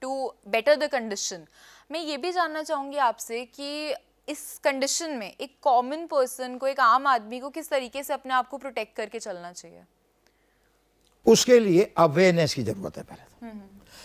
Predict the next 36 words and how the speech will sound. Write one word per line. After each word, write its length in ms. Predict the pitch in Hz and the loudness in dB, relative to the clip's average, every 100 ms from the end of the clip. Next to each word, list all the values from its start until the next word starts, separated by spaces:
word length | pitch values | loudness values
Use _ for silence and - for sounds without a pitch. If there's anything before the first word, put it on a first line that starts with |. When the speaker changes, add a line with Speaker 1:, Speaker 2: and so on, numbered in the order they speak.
| - - | -14 2
Speaker 2:
क्योंकि 240 | 170 196 | 6 6
पॉल्यूशन 500 | - 165 185 175 170 | 6 4 4 2 0
में 360 | 180 175 180 - _ 127 | 2 2 0 -6 _ 0
ये 120 | 165 | 2
नहीं 220 | 160 190 | 2 2
कि 160 | 208 180 | 2 0
किसान 400 | 156 147 165 165 | 0 2 2 2
अफेक्टेड 460 | 131 139 123 127 | -2 -2 -2 -4
नहीं 180 | 107 113 | -2 -4
होता 220 | 95 - | -6 -10
है, 140 | - - _ _ - - 202 | -14 -16 _ _ -20 -6 2
उनको 260 | 180 190 | 8 8
भी 100 | 240 | 8
समझना 340 | 165 175 165 160 | 2 0 2 2
चाहिए 480 | 139 131 139 208 - - - - | 2 4 4 2 -4 -20 -4 4
कि 300 | 165 147 127 | 4 4 -4
जहाँ 300 | 104 98 160 | -4 0 4
तक 180 | 240 226 180 | 6 6 4
हो 80 | |
सके 300 | 180 117 - - _ _ _ - - - | 2 -2 -10 -20 _ _ _ -20 -20 0
मैं 260 | 160 202 226 | 6 6 4
इसको 440 | 180 - 220 208 - 135 | -2 2 2 2 0 -2
जलाने 580 | 131 143 147 165 175 190 - 135 120 _ | 2 4 4 4 2 2 -4 -20 -20 _
का 220 | 156 156 | 4 4
जो 160 | 156 151 | 4 0
उपाय 360 | 135 127 156 135 | 0 4 4 6
है 160 | 139 | 2
उसको 380 | - 160 - 165 | 0 -6 0 2
रोक 240 | 143 170 | 4 4
करके 360 | 143 117 143 190 - - - | 0 0 0 -2 -6 -8 6
और 160 | 208 | 8
उपाय 200 | 190 196 | 8 4
किया 160 | 165 175 | 4 2
जा 60 | 165 | 2
सकता 300 | 165 - | -4 -10
है। 80 | 175 | -12